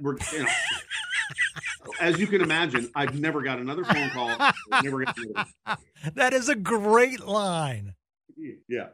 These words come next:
Speaker 2: Oh,
Speaker 1: So,
Speaker 2: wow.
Speaker 1: I knew that would stop 'em dead in their tracks.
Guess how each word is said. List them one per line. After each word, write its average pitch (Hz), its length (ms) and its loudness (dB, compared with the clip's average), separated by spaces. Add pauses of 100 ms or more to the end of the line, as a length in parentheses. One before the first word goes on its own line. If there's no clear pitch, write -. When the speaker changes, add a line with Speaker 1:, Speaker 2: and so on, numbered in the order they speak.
(400)
Speaker 2:
Oh, 208 640 6
Speaker 1:
So, 175 80 0
Speaker 2:
wow. 175 760 2
Speaker 1:
I - 720 -4
knew 208 100 -2
that 170 160 2
would 156 120 -2
stop 147 320 0
'em 127 160 -2
dead 131 180 -2
in 120 100 -6
their 110 120 -4
tracks. - 300 4